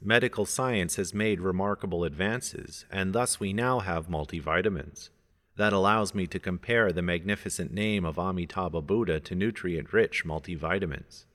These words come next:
Taking multivitamins is conducive to good health. Likewise, Buddha recitation enhances one's blessings and virtues, thereby nourishing one's Dharma body. Do you agree? Upholding precepts is the first step on the Mahayana path.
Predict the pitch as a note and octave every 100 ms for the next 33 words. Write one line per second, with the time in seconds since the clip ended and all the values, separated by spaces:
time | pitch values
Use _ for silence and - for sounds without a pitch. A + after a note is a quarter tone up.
0 | _ _ _ _ _ _ - - C3+ B2+
1 | F#2 E2 D2+ E2+ D2+ D2 D2+ D#2 D#2+ -
2 | F2+ - G2 F#2 A#2+ - - - G2 F2
3 | - A2+ F2 - _ _ _ _ _ _
4 | - A#2 - F2 D#2 D#2+ D2+ G2+ F#2 F2+
5 | E2 F2 D#2+ A2 A#2+ - F2+ F#2 F#2 A#2+
6 | A#2+ G#2+ G2 G#2+ G2+ F#2 - G2+ A2 -
7 | F#2+ F#2 F2+ E2+ A#2+ C3+ - - - -
8 | - _ _ _ _ A#2+ D3+ C3 F#2+ E2+
9 | F2 F2 E2+ G#2 G#2 F#2+ F#2 D#2+ D2 D#2+
10 | D#2+ D2 F2+ F#2+ F2+ - _ _ _ _
11 | _ G2 F2+ F#2+ F#2 F#2+ G2+ B2 - _
12 | _ _ _ _ _ _ _ _ _ _
13 | _ _ _ _ _ _ _ _ A2+ -
14 | C3 D#3 E3 D3 D#3 B2+ - E2+ D#2 G2+
15 | F2 G#2 - C3+ A2+ - F2 D#2+ F2+ F2+
16 | G2 G#2+ F#2+ E2 D#2 C#2+ D2 D2 - F2+
17 | D2+ D#2